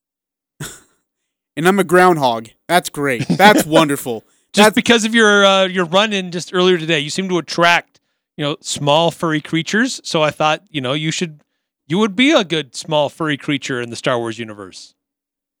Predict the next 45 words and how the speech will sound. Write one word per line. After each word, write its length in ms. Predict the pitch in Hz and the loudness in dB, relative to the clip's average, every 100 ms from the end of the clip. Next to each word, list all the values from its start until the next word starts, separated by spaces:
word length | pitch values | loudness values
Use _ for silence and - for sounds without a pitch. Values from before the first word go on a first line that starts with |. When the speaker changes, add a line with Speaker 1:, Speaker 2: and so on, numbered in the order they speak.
| _ _ _ _ | _ _ _ _
Speaker 1:
If 60 | - | 2
you 80 | |
want 120 | 220 233 | 4 4
to 60 | |
text 200 | - 220 | 2 0
into 120 | 220 | 2
our 80 | 214 | 2
Guild 220 | 170 214 | 6 4
Mortgage 320 | 202 214 190 - | 4 0 -2 0
text 260 | 208 196 | 0 0
line, 160 | 214 196 | -2 -2
it's 140 | 156 | 0
now 180 | 190 185 | 2 4
open, 360 | 180 180 196 185 | 4 2 2 -2
four 220 | - 190 | 0 0
three 260 | 185 190 175 | 0 -4 -4
five, 400 | - 170 185 185 | 2 4 4 0
three 260 | - 180 | -6 -8
three 220 | 170 190 170 | -6 -6 -4
nine, 280 | 170 175 | -2 -2
zero 280 | 160 180 180 | -2 -2 0
three 260 | 165 175 170 | -2 -4 -6
two 260 | - 180 | -6 -4
one. 360 | 165 151 151 170 - _ _ - | -2 0 -2 -4 -10 _ _ -10
Again, 200 | 147 175 | 0 2
to 60 | 165 | 2
text 300 | - 185 - | 0 -2 -2
into 160 | 180 | -2
our 80 | 180 | 0
show, 280 | 180 - 160 | 0 0 0
it 40 | 170 | 0
is 80 | |
four 280 | - - 180 | -4 0 0
three 260 | 180 190 185 | 0 -4 -6
five, 480 | - 156 143 147 143 _ _ _ | -2 2 4 2 -2 _ _ _
three 300 | - 185 185 | -4 -2 -2
three 240 | - 190 | -2 -2
nine, 300 | 156 147 156 | 0 0 0
zero 200 | 139 165 | 0 -2
three 220 | 160 165 | 0 -2
two 200 | 156 170 | -4 -4
one. 200 | 151 143 | -2 -2
If 160 | 147 127 | -4 -2
you 60 | 160 | -2
don't, 220 | 165 | -2